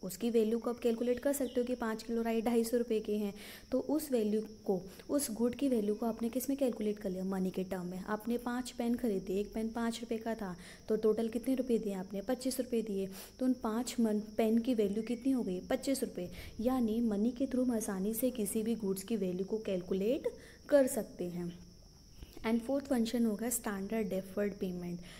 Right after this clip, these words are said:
यानी सिंपल सी बात है कि by use of money हम कोई भी future payment आसानी से कर सकते हैं। यानी suppose मान लो अगर हमने किसी से borrowing करी है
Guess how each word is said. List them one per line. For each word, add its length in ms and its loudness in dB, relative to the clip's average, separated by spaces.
यानी 460 2
सिंपल 280 2
सी 140 -2
बात 300 -8
है 180 -2
कि 100 2
by 220 -2
use 180 2
of 140 2
money 260 0
हम 200 0
कोई 300 4
भी 140 0
future 340 -2
payment 380 -2
आसानी 340 -4
से 180 2
कर 200 2
सकते 380 -4
हैं। 220 -4
यानी 280 2
suppose 480 0
मान 180 -2
लो 120 0
अगर 200 -2
हमने 240 -2
किसी 200 0
से 120 2
borrowing 460 -2
करी 320 0
है 220 -2